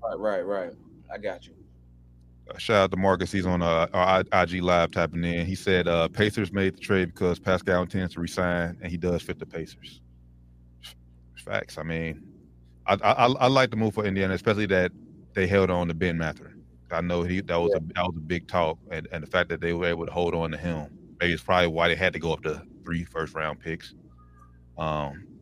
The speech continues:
Speaker 2: so I mean, I, I like, I like the young nucleus. Um, I think I said, said off air, I think the Pacers will be good enough where they could possibly spoil a, a team in, in the playoffs. Like, they could possibly, like, beat Milwaukee, upset Milwaukee in the playoffs. You know, they already beat 'em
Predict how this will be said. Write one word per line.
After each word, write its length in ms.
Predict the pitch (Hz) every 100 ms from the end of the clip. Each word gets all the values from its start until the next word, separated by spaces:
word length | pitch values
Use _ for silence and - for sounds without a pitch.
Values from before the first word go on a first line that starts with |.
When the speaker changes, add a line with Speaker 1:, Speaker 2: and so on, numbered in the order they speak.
| - - -
Speaker 2:
so 140 | 113
I 20 |
mean, 100 | 117
I, 80 | 123
I 120 | 151
like, 220 | 139 135 151
I 20 |
like 200 | 139 127
the 60 | 120
young 220 | 107 104
nucleus. 420 | 104 104 101 -
Um, 360 | 101 90 87 87
I 60 | 87
think 140 | 101
I 20 |
said, 300 | 87 113 -
said 180 | - 92
off 220 | 90 -
air, 180 | 87 92
I 60 | 87
think 160 | 101
the 80 | 87
Pacers 320 | 104 95 92
will 60 | 87
be 120 | 87
good 200 | 87 90
enough 240 | 90 87
where 120 | 85 85
they 80 |
could 160 | 87 82
possibly 580 | 92 90 - 90 85 76 - - - -
spoil 640 | - - - 104 104 98 95
a, 60 | -
a 60 | 92
team 640 | - 101 98 95 95 90 - -
in, 160 | 101 92
in 120 | 95
the 60 | 85
playoffs. 480 | - 95 90 90 -
Like, 260 | 78 78 -
they 80 | 90
could 80 | 82
possibly, 260 | 92 82
like, 160 | 82 87
beat 180 | 104 85
Milwaukee, 440 | 80 92 92 107
upset 240 | 95 98
Milwaukee 380 | 87 82 90 -
in 20 |
the 80 | 87
playoffs. 400 | - 90 87 87 - - - -
You 60 | 87
know, 40 |
they 140 | 82 82
already 300 | 90 90 90
beat 180 | 90 90
'em 240 | 85